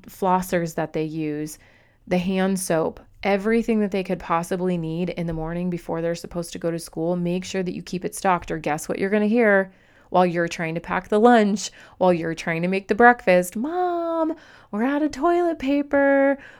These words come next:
Mom, I need <laughs> toothpaste." And it's those little things that are gonna trip you up, okay? Number four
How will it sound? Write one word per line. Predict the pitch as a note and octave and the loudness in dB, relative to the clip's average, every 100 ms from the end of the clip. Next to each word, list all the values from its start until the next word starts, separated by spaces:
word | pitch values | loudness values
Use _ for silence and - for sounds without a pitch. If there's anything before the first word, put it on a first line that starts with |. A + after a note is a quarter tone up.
| - | -4
Mom, | C4+ F4 F4 F4 E4 D4+ - | 0 0 0 0 0 0 -2
I | G3+ B3 | -2 0
need | C#4 D4 | 0 -2
<laughs> | |
toothpaste." | C4+ D#4 F4 F4 C#4 A#3+ B3+ B3+ - - - - | 0 4 4 2 0 4 4 4 -2 -20 -20 -10
And | - | -2
it's | G3 F#3+ | -2 -2
those | F3+ F3+ F#3 | 2 4 4
little | G3 G#3 | 2 -2
things | G#3 C#4 C4 G3 | 2 2 2 2
that | F3+ | 2
are | E3 | 2
gonna | D#3 | -2
trip | D3+ - D#3+ | -6 -4 -4
you | F#3+ F#3 | 0 2
up, | E3+ - - - | 2 0 -14 -16
okay? | D3+ D#3+ D#3+ F#3+ _ - | -4 -2 -2 -6 _ -14
Number | - F#3 F#3 | -4 -2 -2
four | - E3+ F3+ B3+ | 2 4 4 4